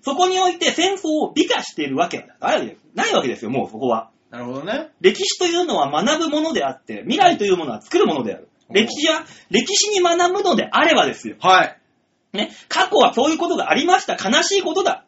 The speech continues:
Speaker 2: はい。
Speaker 1: 戦争はダメってそこで学んでるわけだから、次の修正主義ではないわけです。
Speaker 2: はい。なるほど。
Speaker 1: そこで未来を見ようと言ってるから、その、今の子供に第二次世界大戦の日本の悪行を伝えるドキュメンタリー映画なんか作って見せても何の意味もないわけですよ。
Speaker 2: そりゃそうだ。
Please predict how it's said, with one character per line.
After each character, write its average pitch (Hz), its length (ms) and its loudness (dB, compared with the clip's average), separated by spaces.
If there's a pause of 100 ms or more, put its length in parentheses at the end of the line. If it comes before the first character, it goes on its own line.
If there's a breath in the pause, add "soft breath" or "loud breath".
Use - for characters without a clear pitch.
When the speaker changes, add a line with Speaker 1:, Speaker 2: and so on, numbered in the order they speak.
Speaker 2:
は 170 200 -2
い。 175 140 -8
Speaker 1:
戦 302 200 0
争 339 140 -4
は 302 80 4
ダ 240 120 2
メ 320 100 4
っ - 60 -2
て 190 60 -8
そ 170 80 -10
こ 185 80 -2
で 240 80 2
学 180 240 -2
ん 185 40 -4
で 196 100 -4
る 208 80 0
わ 254 80 2
け 233 80 -6
だ 160 100 -4
か 135 60 -4
ら、 120 120 -6
次 226 240 -4
の - 160 -2
修 247 280 -6
正 294 180 -2
主 311 120 -6
義 381 100 -2
で - 80 -4
は - 40 -12
な 120 140 -4
い 359 40 -2
わ - 100 -4
け - 80 -12
で - 80 -18
す。 - 180 -20
Speaker 2:
は 120 100 -10
い。 - 20 -10
な 139 60 -10
る - 20 -10
ほ 143 40 -10
ど。 139 240 -6
Speaker 1:
そ 220 100 -8
こ 370 80 -6
で 381 100 -4
未 427 160 0
来 359 180 8
を 185 60 2
見 170 100 2
よ 165 140 2
う 147 40 -8
と 139 80 -8
言 127 80 -4
っ - 40 -18
て 151 120 -2
る 151 120 0
か 139 80 -2
ら、 - 200 6 (220 loud breath)
そ 220 120 2
の、 214 280 6
今 349 200 6
の 226 120 2
子 185 120 -2
供 185 220 2
に 156 140 -2
第 302 220 4
二 196 100 0
次 147 80 -6
世 151 80 -2
界 180 160 2
大 185 160 0
戦 156 100 -6
の 135 60 -10
日 147 100 -8
本 262 220 -6
の 247 160 -4
悪 240 180 -6
行 262 160 -4
を 247 60 -8
伝 220 220 -6
え 208 40 -2
る 202 80 -8
ド 156 140 -4
キ 262 100 -8
ュ - 20 -4
メ 349 120 0
ン 359 40 -2
タ 349 80 0
リ 302 160 -2
ー 339 60 0
映 311 40 -4
画 240 80 -2
な 160 100 -6
ん 127 40 -10
か 117 140 -10
作 - 160 -10
っ 302 40 -6
て - 120 -8
見 214 80 -4
せ 269 80 -6
て 196 80 -6
も 117 80 -10
何 240 220 -2
の 330 80 -4
意 349 60 -2
味 339 100 0
も 165 60 -2
な 175 100 8
い - 40 6
わ - 60 0
け 208 60 -8
で - 80 -18
す - 100 -10
よ。 220 140 0
Speaker 2:
そ 262 80 -2
り 240 40 0
ゃ - 20 -2
そ - 0 -
う - 20 -2
だ。 - 180 -6